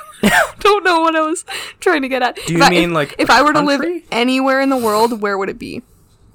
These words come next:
Speaker 2: Anywhere in the world.
Speaker 1: Mm-hmm. I have two options for this.
Speaker 2: Okay. Well,
Speaker 1: We,
Speaker 2: I,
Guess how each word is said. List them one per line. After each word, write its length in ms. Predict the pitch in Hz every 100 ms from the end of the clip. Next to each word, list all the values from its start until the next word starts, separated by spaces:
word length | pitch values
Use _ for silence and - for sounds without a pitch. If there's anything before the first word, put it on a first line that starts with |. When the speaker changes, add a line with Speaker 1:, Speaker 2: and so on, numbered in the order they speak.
| _
Speaker 2:
Anywhere 340 | 147 165 170 170
in 60 |
the 80 | 160
world. 340 | 143 123 101 226
Speaker 1:
Mm-hmm. 300 | 220 339 - - _ _ - _ - - - - -
I 40 |
have 80 | 226
two 160 | - 269
options 360 | 240 - 208
for 100 | -
this. 280 | - - - - -
Speaker 2:
Okay. 460 | 117 110 92 107 117 - _ - _ _ _ _ _ _ _ _ _ -
Well, 180 | 127
Speaker 1:
We, 160 | 127
Speaker 2:
I, 40 | 127